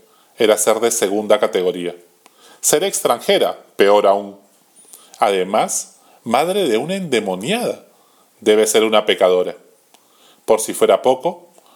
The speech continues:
no ser de religión judía ya era terrible. Pero tenía más fe en Jesús que todos los judíos juntos. Una fe que sabe perseverar cuando Dios es un,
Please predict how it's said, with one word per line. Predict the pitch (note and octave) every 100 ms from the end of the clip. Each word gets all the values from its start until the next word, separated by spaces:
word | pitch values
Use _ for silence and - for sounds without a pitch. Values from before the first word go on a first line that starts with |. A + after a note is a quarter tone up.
| _
no | A2 A2
ser | - A#2+ A#2+
de | B2+
religión | A#2+ G2 - A#2
judía | A2+ G#2+ G#2 B2+ F#3+ - _ _
ya | - G#2
era | G#2+
terrible. | - C#3+ G#2+ A2 F#2 E2+ - _ _ _ _ _ _ - _ _ _ _ _ -
Pero | A#2+ A#2+
tenía | A#2+ B2+ D3 C#3
más | C3 C3+ -
fe | - B2+ B2+
en | A2
Jesús | - F#2 A#2+ B2+ - - _ _ _ _ _
que | - A2+
todos | C#3 D3
los | D3 -
judíos | A2 G2+ G#2+ G2+ -
juntos. | - G2+ F2 F#2 - - _ _ _ - - - - - -
Una | - A#2+ A#2+
fe | C3 A#2+
que | A#2+
sabe | - A#2+ A#2+
perseverar | B2 A2 A#2+ F#2+ F#2+ A2+ C3 -
cuando | G#2+ G2 G2+
Dios | F#2 A2 B2 B2+ - - _ _ _
es | C3+ - C3+
un, | B2+ B2+